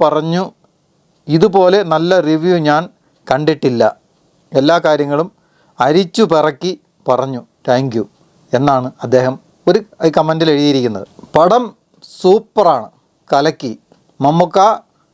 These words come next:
ഞെരിച്ച് പൊളിച്ച്." ഇങ്ങനെയാണ് മറ്റൊരു കമൻറ്റ്. ഒരുപാട് കമൻറ്റുകളുണ്ട്. അത് കഴിഞ്ഞ് വേറൊരു കമൻറ്റ് വായിക്കാം. "പടം ഉഗ്രൻ, ഇടിവെട്ട് സിനിമ.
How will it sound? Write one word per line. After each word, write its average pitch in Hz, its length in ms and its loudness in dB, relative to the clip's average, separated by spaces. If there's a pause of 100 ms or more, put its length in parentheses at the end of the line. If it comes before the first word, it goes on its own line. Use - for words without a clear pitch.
(640)
ഞെരിച്ച് 170 520 0 (200)
പൊളിച്ച്." 165 460 0 (760)
ഇങ്ങനെയാണ് 151 520 0 (140)
മറ്റൊരു 139 300 0
കമൻറ്റ്. 113 380 -4 (200)
ഒരുപാട് 156 400 2
കമൻറ്റുകളുണ്ട്. 185 760 0 (540)
അത് 165 200 4
കഴിഞ്ഞ് 180 180 2
വേറൊരു 180 400 4
കമൻറ്റ് 180 320 0
വായിക്കാം. 143 520 0 (180)
"പടം 160 340 0
ഉഗ്രൻ, 147 400 0 (1040)
ഇടിവെട്ട് 180 480 2
സിനിമ. 135 360 -6